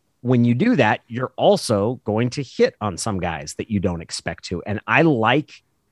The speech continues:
I, I really do like the, some of the under the radar kind of additions that they've made. Like when they signed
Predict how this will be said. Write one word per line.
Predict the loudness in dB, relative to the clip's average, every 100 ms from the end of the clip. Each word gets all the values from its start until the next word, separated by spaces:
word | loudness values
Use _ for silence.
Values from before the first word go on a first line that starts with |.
| _ _ 0
I, | 0 0
I | 2 4
really | 4 4 4 2
do | 2 0
like | 2 0 -2 -2 -8 -20 _ _ _ _ _
the, | 0 2 2 -6 _ _ _ _ _ _
some | -10 -2 0
of | 2
the | 0 -2
under | 0 0 2 0
the | 0
radar | 0 0 0 0 -2
kind | -4 -4
of | -2
additions | -2 -2 -4 -8 -6
that | -6 -4
they've | -4
made. | -2 -2 -4 -10 _ _ _ _ -6
Like | -2
when | 2
they | 2
signed | 2 2 2 0